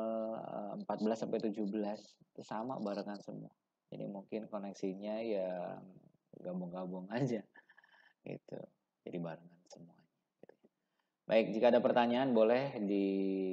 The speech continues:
disampaikan di kelas Teams, ya, di kelas Teams ini boleh disampaikan, boleh juga di W A. Itu ya, yang sambil jadi operator tetap semangat,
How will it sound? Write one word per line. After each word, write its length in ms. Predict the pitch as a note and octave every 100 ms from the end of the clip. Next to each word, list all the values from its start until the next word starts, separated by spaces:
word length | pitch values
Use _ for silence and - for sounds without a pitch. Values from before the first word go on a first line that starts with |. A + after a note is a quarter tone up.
| F#2 F#2 G2+ G#2 - - - -
disampaikan 640 | - G#3 G3 G3 G#3 G#3 G3
di 580 | F#3+ F#3 F2+ F2+ F2 F2+ - _ _
kelas 220 | G2+ F#2+
Teams, 560 | G#2+ B2 E3+ - - _ _ _ _ _ _ _
ya, 240 | - G2
di 80 | F#2+
kelas 240 | F2 E2+ -
Teams 240 | F2+ F2 F2+
ini 320 | F2+ A#2+ C#3+ - _ _ _ _ -
boleh 220 | F#2+ F2+
disampaikan, 880 | E2+ F2 E2+ F2 - F2+ G2+ B2+ D3 -
boleh 240 | F2+ F2
juga 240 | F#2 F#2
di 80 | F2+
W 160 | E2+ E2+ -
A. 240 | F#3+ A3+ - _ _ _ _ _ _ _
Itu 100 | E2+ E2
ya, 80 | - _ -
yang 100 | -
sambil 240 | - F#2 F#2
jadi 140 | F2+ F#2
operator 480 | F#2 F#2 F#2 G#2
tetap 180 | G2+ G2
semangat, 680 | - F#2+ F#2 F#2+ G2+ A#2+ B2+